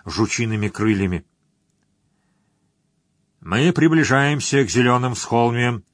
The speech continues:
с севера», наполнил всем волшебник.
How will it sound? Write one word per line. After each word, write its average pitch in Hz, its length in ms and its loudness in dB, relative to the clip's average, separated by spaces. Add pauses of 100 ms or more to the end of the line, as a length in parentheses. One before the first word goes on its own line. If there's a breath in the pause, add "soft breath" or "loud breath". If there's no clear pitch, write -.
(760)
с - 80 -16
севера», 113 640 2 (840)
наполнил 131 720 -2 (600)
всем 110 400 0 (500)
волшебник. 82 600 -6